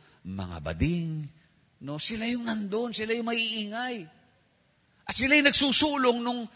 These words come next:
nung, nung bang mga batas na makatutulong para sa kanilang mga personal na sitwasyon. Dahil marami silang babae, dahil, dahil hiwalay sa asawa, gusto nilang ma-dissolve yung marriage.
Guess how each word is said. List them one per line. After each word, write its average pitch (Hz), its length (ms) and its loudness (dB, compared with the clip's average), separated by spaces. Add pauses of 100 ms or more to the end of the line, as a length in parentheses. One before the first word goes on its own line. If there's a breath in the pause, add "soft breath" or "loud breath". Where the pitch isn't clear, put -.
(240 loud breath)
nung, 226 320 -6 (240)
nung 233 240 -8
bang 240 240 0
mga 233 240 0
batas 220 320 2
na 233 80 0
makatutulong 233 720 0
para 220 240 2
sa - 160 0
kanilang 220 320 0
mga 202 240 -4
personal 208 480 4
na 202 160 -2
sitwasyon. 170 560 -2 (2000)
Dahil 208 320 0
marami 214 320 2
silang 214 240 -6
babae, 240 480 4 (880)
dahil, 170 480 -4
dahil 170 240 0
hiwalay 196 320 4
sa 214 160 2
asawa, 220 480 2 (240)
gusto 339 240 -8
nilang 311 240 -4
ma-dissolve 208 480 4
yung 196 80 -6
marriage. 208 560 -4